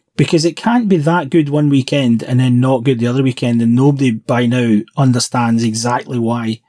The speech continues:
And I am still getting ten different versions of events from people in red. What's the real problem, guys?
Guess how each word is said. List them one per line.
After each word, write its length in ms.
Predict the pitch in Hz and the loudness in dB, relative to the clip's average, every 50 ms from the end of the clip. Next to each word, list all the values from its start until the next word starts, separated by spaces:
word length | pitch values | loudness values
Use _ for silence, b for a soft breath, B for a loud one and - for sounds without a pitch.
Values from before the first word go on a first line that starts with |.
| B B B B B B B B B B B B | B B B B B B B B B B B B
And 180 | - 135 139 | 0 2 2
I 140 | 147 160 165 | 2 2 2
am 140 | 170 160 143 | 2 2 0
still 280 | - - - 147 151 147 | 0 0 0 0 2 2
getting 260 | 143 143 135 120 110 | 2 2 2 2 0
ten 220 | - 139 135 135 | 0 0 0 0
different 300 | 131 131 127 - 120 110 | 0 0 -2 -2 -2 0
versions 360 | 113 123 127 123 135 127 117 | 0 0 0 0 0 -2 -2
of 80 | 117 113 | -2 -2
events 360 | 107 104 113 120 123 120 117 | -2 -2 0 -2 -2 -2 -4
from 160 | - - 117 | -4 -6 -4
people 300 | 113 - - 113 - 117 | -2 -2 -4 -2 -2 -2
in 120 | 110 101 101 | -2 -2 -4
red. 340 | 101 107 113 117 117 - b b b b b b b b b b b | -4 -6 -8 -8 -10 -12 b b b b b b b b b b b
What's 160 | - 202 202 - | 0 0 2 2
the 120 | 208 156 | 2 2
real 200 | 131 135 147 151 | 4 4 4 2
problem, 420 | 147 - 127 131 135 147 156 151 | 2 0 -2 -2 0 0 0 0
guys? 300 | 147 147 135 117 110 B | 2 0 0 0 -2 B